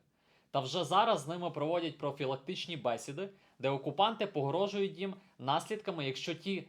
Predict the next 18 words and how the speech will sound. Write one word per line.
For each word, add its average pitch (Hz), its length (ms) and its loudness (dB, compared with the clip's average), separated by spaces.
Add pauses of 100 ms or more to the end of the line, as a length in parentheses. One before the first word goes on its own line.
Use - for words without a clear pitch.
не 143 140 -2
напишуть 139 560 -2
відмову 147 440 0
від 131 160 -6
навчання 120 460 -2
їх 113 200 -8
дітей 143 400 -2
української 113 680 -6
мови. 110 320 -4 (1160)
Ворог 196 340 4 (100)
планує 180 360 2
перевести 180 440 0
на 180 140 4
тот 214 400 0
нових 156 300 0
лікарів 151 460 -2 (120)
та 151 80 -4
педагогів. 131 640 2